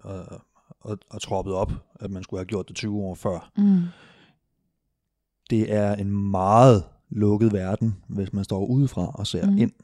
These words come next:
Speaker 1: Øhm, så jeg kunne godt have brugt en, lidt mere åbenhed fra
Speaker 2: Mhm.
Speaker 1: klubbernes side.
Speaker 2: Ja.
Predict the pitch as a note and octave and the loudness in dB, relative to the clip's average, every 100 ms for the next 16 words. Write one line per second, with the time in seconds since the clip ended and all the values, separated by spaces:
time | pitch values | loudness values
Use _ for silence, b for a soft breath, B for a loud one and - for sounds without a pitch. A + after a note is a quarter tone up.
0 | b b b b E3 A#2 G2+ G2+ G2 G2+ | b b b b -18 -14 -14 -14 -16 -16
1 | G2+ G2+ _ _ _ _ _ _ - A2 | -18 -20 _ _ _ _ _ _ -4 -2
2 | G2 F#2+ G#2 G#2 - B2 - A2+ - - | -2 -4 -4 -4 -4 -8 -2 -2 -2 -12
3 | - B2 _ A2+ A2 G#2 G#2+ F#2+ F#2+ G2+ | -12 -20 _ -12 -12 -12 -14 -16 -8 -8
4 | G2 F#2+ F2+ F2+ G#2+ B2 - b b b | -6 -8 -8 -2 2 2 2 b b b
5 | b b _ _ _ _ _ D#3 G3+ A#3+ | b b _ _ _ _ _ 2 2 -2
6 | A#2+ G2 _ _ _ _ _ G2 F#2+ G2 | -6 -12 _ _ _ _ _ -6 -2 0
7 | G2 F2+ F2 - F#2 F2+ F#2 _ _ A3 | -2 -4 -6 -8 -12 -12 -18 _ _ -4